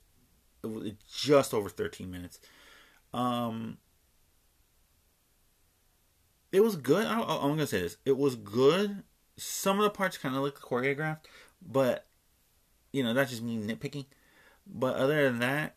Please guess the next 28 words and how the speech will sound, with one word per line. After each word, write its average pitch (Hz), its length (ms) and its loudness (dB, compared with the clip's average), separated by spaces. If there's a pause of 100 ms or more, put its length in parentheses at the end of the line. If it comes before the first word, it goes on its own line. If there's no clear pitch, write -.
(160)
it 156 120 -8
was 170 120 -8
still 180 200 -4
good. 151 320 -4 (440)
It 123 120 -12
was 143 180 -6
still - 400 0
a 147 60 -2
pretty, 139 320 -4
it 139 60 0
was 143 120 0
still 143 200 2
a 135 40 2
good 127 160 -2
match. 143 360 -8 (580)
So - 140 -10
this, 120 200 -8
this 120 300 -6
was 120 100 -10
good. 98 280 -8 (2000)
And 131 120 0
then 143 120 4
up 147 160 0
next, 147 320 -4
we 131 160 0
have 123 440 -2 (580)
one 139 480 2
of 117 720 -2